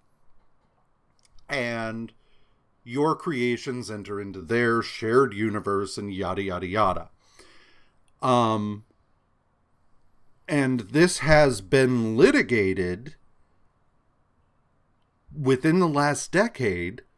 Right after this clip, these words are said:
by the Kirby estate, who tried,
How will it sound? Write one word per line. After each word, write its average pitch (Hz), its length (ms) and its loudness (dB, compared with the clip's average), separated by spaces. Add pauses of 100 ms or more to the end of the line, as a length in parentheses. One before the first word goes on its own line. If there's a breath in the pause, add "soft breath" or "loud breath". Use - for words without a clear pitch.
(840)
by 120 560 4
the 104 300 -6
Kirby 202 520 0
estate, - 720 -8 (200)
who 156 180 0
tried, 131 520 2